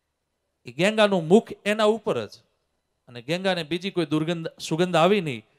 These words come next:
આ દુર્ગંધમાં જ ઈ પડ્યો રહ્યો. એટલે પછી ભમરાએ કહ્યું કે, "અરે, અરે ગેંગા, મેં તને આ બાગનો આનંદ લેવા, આ ગુલાબના અને આ પુષ્પોના આનંદ લેવા માટે આટલી મહેનત કરીને અહીં સુધી પહોંચાડ્યો, પણ છતાંય તું દુર્ભાગ્યો રહ્યો.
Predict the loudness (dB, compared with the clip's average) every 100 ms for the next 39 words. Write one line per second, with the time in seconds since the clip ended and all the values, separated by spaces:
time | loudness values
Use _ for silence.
0 | _ -6 2 4 6 4 2 2 2 0
1 | 0 6 6 6 2 -2 _ _ _ _
2 | -8 -4 -2 -2 -4 -6 -4 0 0 0
3 | -2 0 0 0 -6 -8 -2 0 0 -2
4 | -4 -6 -4 -2 -2 -2 -14 _ _ _
5 | _ _ _ _ _ _ _ _ _ 2
6 | 6 6 4 2 2 4 6 6 6 6
7 | 8 6 2 0 2 4 4 2 -2 -6
8 | -2 4 6 6 4 4 2 2 -2 0
9 | -2 2 2 4 4 2 0 -2 -2 2
10 | 6 6 6 2 -2 -2 -2 -6 _ _
11 | -4 -2 4 4 4 4 4 2 0 0
12 | 0 0 0 0 0 2 0 2 0 0
13 | -2 _ _ -10 -10 -8 -6 -4 -6 -6
14 | -2 2 2 0 -4 -2 0 2 0 -4